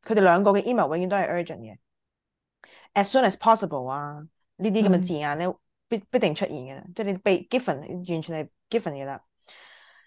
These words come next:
Speaker 1: 但係呢，有一次呢，畀我，噉佢通常呢，佢就好撚差嘅。佢呢，就通常淨係話畀你知佢幾時，佢好快就想要呢啲嘢㗎啦。即係話，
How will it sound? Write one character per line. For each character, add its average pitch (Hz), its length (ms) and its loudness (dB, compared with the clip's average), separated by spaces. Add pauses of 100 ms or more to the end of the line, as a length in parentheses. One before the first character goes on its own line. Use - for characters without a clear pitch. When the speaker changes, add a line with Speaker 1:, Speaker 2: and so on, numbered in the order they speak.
(180)
Speaker 1:
但 285 200 6
係 349 40 6
呢， 403 100 8 (120)
有 233 60 4
一 - 40 2
次 - 220 -8
呢， 247 220 2
畀 233 160 -4
我， 214 140 -4 (260)
噉 330 160 2
佢 320 120 4
通 302 160 2
常 185 160 0
呢， 208 60 0 (100)
佢 175 560 0
就 151 200 -4
好 165 120 -6
撚 175 180 -4
差 160 280 -4
嘅。 - 260 -12 (120)
佢 220 160 -8
呢， 262 140 0
就 165 280 0
通 233 140 -6
常 233 200 -2
淨 156 120 -6
係 160 140 -4
話 151 380 -6
畀 190 200 -2
你 170 80 -8
知 185 160 -2
佢 180 140 -6
幾 139 160 -6
時， - 120 -16 (120)
佢 226 140 2
好 208 100 6
快 247 180 4
就 202 80 4
想 196 220 2
要 214 140 4
呢 208 80 0
啲 - 20 -2
嘢 156 220 0
㗎 - 20 -10
啦。 135 160 -12
即 - 80 -6
係 269 40 6
話， - 40 8